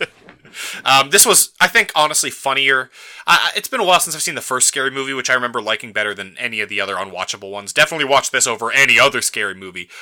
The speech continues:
I'll reserve judgment on this versus the first Scary Movie, but I'm inclined to say this.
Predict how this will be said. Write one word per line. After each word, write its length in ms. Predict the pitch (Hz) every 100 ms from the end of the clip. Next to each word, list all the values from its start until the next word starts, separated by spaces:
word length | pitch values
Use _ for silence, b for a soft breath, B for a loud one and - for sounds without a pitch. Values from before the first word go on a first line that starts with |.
| B
I'll 120 | 107
reserve 360 | 107 117 135 104
judgment 400 | 123 104 104 101
on 120 | 104
this 200 | 107 -
versus 360 | 113 107 107 95
the 140 | 98
first 300 | - 147 117
Scary 260 | - 107 95
Movie, 280 | 95 95 98
but 100 | 113
I'm 80 |
inclined 320 | 110 - 139 113
to 40 |
say 140 | -
this. 340 | 90 82 -